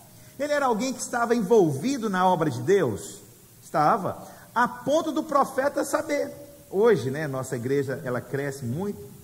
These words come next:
e os irmãos, né, têm mais a característica de vir no culto às dez e trinta do que das nove. Então, às vezes eu venho nove horas da manhã,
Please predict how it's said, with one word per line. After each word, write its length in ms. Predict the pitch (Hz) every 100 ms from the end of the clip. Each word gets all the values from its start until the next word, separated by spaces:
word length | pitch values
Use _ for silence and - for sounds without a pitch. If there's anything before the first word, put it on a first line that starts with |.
| - - - -
e 460 | 151 160 160 156 147
os 140 | 135 139
irmãos, 380 | 135 143 135 - - -
né, 160 | 135
têm 200 | 117 139
mais 220 | 135 135 143
a 60 |
característica 560 | - 131 127 127 123 117
de 100 | 120
vir 100 | 123
no 80 | 117
culto 280 | 117 113
às 80 | 107
dez 240 | 110 113 107
e 40 |
trinta 320 | - 131 127
do 120 | 110
que 100 | 104
das 220 | 110 104 127
nove. 260 | 190 135 - - - -
Então, 260 | 190 269 269
às 100 | 220
vezes 160 | 247
eu 80 | 254
venho 200 | 220 208
nove 280 | 185 175 160
horas 180 | 160 143
da 80 |
manhã, 520 | 151 147 202 240 120